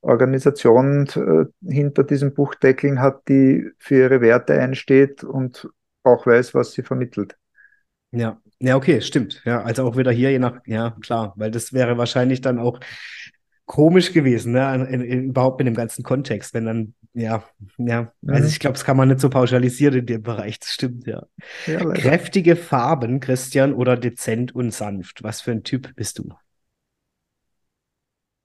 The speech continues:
Speaker 1: Also vom Typ her bin ich, glaub ich, eher dezent und sanft, äh,
Speaker 2: Mhm.
Speaker 1: wobei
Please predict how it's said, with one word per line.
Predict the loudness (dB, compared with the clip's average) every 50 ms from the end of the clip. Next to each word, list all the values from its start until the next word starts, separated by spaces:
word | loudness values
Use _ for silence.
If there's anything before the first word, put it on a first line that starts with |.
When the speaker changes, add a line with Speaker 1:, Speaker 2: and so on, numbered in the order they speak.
| _ -4
Speaker 1:
Also | -4 0 0 0 0
vom | 0 -2 -4 -2 2
Typ | 2 2 2 4 4
her | 4 4 4
bin | 4 2 2 2
ich, | 0 0 -2 2
glaub | 4 4 4 4
ich, | 2 0
eher | 2 4 4 4
dezent | 4 2 -4 -2 0 0 0 0 0 -2
und | -4 -4
sanft, | -2 0 0 0 0 0 -4 -6 -10 -18 _ -12 -6 -2
äh, |
Speaker 2:
Mhm. |
Speaker 1:
wobei | 2 4 4 4 4 4 2 2 0 0 -4 -4 -2 0 2 4 4 4 4 2